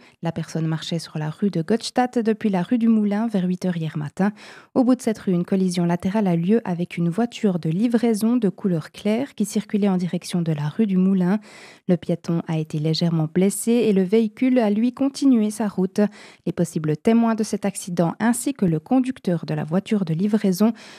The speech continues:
sont priés de s'annoncer à la police cantonale au zéro trente-deux trois cent vingt-quatre quatre-vingt-cinq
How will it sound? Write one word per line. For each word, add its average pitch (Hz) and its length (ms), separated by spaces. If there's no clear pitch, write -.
sont 262 220
priés 247 220
de 220 100
s'annoncer 196 480
à 190 40
la 185 60
police 185 300
cantonale 156 640
au 160 80
zéro 214 280
trente-deux 180 500
trois - 240
cent 220 140
vingt-quatre 175 540
quatre-vingt-cinq 247 300